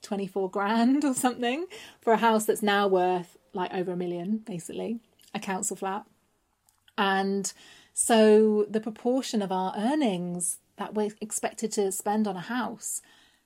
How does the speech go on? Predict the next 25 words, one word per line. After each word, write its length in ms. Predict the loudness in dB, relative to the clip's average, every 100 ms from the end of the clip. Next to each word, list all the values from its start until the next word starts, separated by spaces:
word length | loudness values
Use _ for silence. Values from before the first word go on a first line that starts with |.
| _ _ -8
you 80 |
know, 80 | -6
compared 360 | -6 -4 -2 -2
with 100 | -2
how 80 | -4
much 160 | -4
we 120 | -4
earn, 420 | -2 0 -2 -6 -10
it's 140 | -10
just 160 | -10 -4
gone 160 | -2 -2
ridiculous, 580 | -4 -8 -10 -10 -8
hasn't 240 | -8 -8 -8
it? 100 | 0
Even 260 | 2 6 6
in 60 |
the 60 | 6
last 300 | 4 2 -2
year. 520 | 2 4 4 2 -4
So 120 | -4
I 40 | -2
was 60 |
looking 280 | -2 -2 -4
at 140 | -4 -2
the, 420 | 0 0 -2